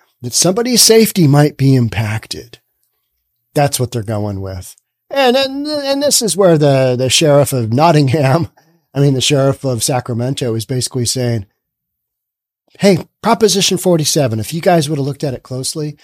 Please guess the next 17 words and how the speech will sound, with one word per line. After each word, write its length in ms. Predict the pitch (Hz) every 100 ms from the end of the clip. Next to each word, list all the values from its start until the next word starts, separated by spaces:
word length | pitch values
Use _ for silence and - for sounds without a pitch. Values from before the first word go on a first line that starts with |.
| _ _ -
you 140 | 110
probably 880 | - - 147 143 147 147 139 139 127
wouldn't 340 | 120 131 123
have 100 | 117
voted 380 | 107 120 139 139
for 260 | 160 151
it, 120 | 156 - _ _ -
but 160 | 160
you 160 | 131 120
did. 480 | 123 131 139 165 165 _ _
And 140 | 135
so 180 | - 139
now, 640 | 117 113 180 226 131 104 92 _ _ _ _ _ _ _ _ _ -
if 140 | 123 -
you're 120 | 143
really 320 | 120 147 147
upset 600 | 147 139 - 202 165 123